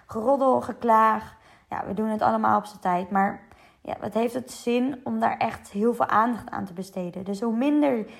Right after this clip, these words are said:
je bezig bent met roddelen en klagen, ja, hoe meer energie je krijgt van, en van de positieve dingen. En hoe meer dankbaarheid je ook gaat voelen van de dingen die je wel hebt. Tip vier. Neem verantwoordelijkheid.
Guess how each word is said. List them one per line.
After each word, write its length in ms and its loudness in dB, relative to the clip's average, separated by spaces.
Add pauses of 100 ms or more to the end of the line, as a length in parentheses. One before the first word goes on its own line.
(120)
je 140 -2
bezig 400 2
bent 180 0
met 160 -2
roddelen 400 0
en 140 -4
klagen, 560 2 (480)
ja, 360 -4
hoe 200 -4
meer 340 -2
energie 540 -4
je 100 -2
krijgt 380 -6
van, 340 -4 (300)
en 340 -6
van 280 -4
de 100 -4
positieve 560 2
dingen. 220 -2
En 60 0
hoe 100 -2
meer 380 -2
dankbaarheid 640 2
je 60 -2
ook 140 -4
gaat 160 -10
voelen 200 -6
van 100 -4
de 60 -4
dingen 220 -2
die 80 -2
je 80 2
wel 260 4
hebt. 340 -8 (260)
Tip 220 -4
vier. 420 -4 (420)
Neem 320 2
verantwoordelijkheid. 1080 -2